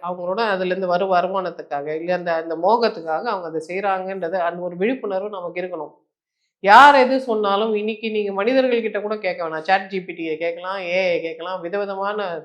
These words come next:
சாஃப்ட்வேர் இருக்கு, டூல்ஸ் இருக்கு. அவங்கள கேட்டாவே அவங்க சொல்லிடுவாங்க, "இது பண்ணக்கூடாது, பண்ணணும்னு." அதனால நம்ம எல்லாருக்கும் தனித்தனியா மூளைன்னு ஒண்ணு இருக்கு. இயற்கையில ஏன் தனித்தனி மூளை இருக்கு? ஒரே ஒரு மூளையை வச்சுட்டு மத்தவங்களுக்குலாம் வெறுமனே ரிசப்டார் கொடுத்துருக்கலாம்ல.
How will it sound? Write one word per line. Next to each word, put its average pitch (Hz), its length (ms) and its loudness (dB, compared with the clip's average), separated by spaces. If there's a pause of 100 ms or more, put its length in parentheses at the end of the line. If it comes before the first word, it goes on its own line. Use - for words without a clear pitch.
சாஃப்ட்வேர் 175 440 -4
இருக்கு, 160 220 -8
டூல்ஸ் 214 360 -4
இருக்கு. 165 260 -10
அவங்கள 196 260 0
கேட்டாவே 226 300 2
அவங்க 240 320 0
சொல்லிடுவாங்க, 220 360 0
"இது 202 160 -4
பண்ணக்கூடாது, 196 500 2
பண்ணணும்னு." 190 560 -4 (160)
அதனால 220 320 -2
நம்ம 208 200 0
எல்லாருக்கும் 262 540 4
தனித்தனியா 226 460 2
மூளைன்னு 214 520 2
ஒண்ணு 185 80 -4
இருக்கு. 170 520 -2
இயற்கையில 220 520 0
ஏன் 214 200 0
தனித்தனி 208 460 0
மூளை 202 300 0
இருக்கு? 160 440 -4
ஒரே 190 240 4
ஒரு 233 220 4
மூளையை 214 380 2
வச்சுட்டு 208 300 -4
மத்தவங்களுக்குலாம் 202 480 0
வெறுமனே 196 380 -2
ரிசப்டார் 202 440 -2
கொடுத்துருக்கலாம்ல. 175 680 -2